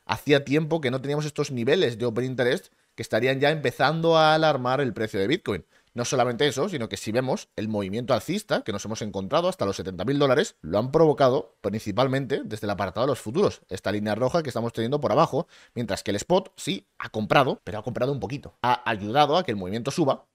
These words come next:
pero tampoco nos vengamos arriba. Ha hecho una pequeña ayuda alcista hacia la parte alta, pero los que de verdad estarían provocando el movimiento son los futuros que habrían hecho esta cantidad de compras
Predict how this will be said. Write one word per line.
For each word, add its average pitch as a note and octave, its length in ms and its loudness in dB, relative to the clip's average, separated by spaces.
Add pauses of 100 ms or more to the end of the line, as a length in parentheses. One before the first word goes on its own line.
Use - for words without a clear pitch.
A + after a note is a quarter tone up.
pero F#2 160 -6
tampoco C#3+ 480 0
nos C3 180 -4
vengamos A2 380 -6
arriba. B2+ 320 -2 (160)
Ha G2 140 -2
hecho D#3 340 2
una F#3+ 420 2
pequeña D#3 380 0
ayuda F3 340 2 (260)
alcista G3 720 2
hacia F3+ 240 2
la C#3 100 2
parte G2 320 -2
alta, F#2 340 -4
pero G2 140 -4
los F#2+ 140 -4
que - 80 -4
de F#2+ 80 2
verdad C3 240 2 (220)
estarían A2+ 400 -6
provocando A2+ 440 0
el G2 60 -2
movimiento A#2+ 400 -2
son A2+ 240 -4
los A#2+ 140 -2
futuros B2+ 360 -4
que - 60 -8
habrían G#2+ 180 -2
hecho C#3+ 120 -4
esta A#2 180 -4
cantidad G#2+ 360 -2
de D3+ 100 0
compras D3 340 0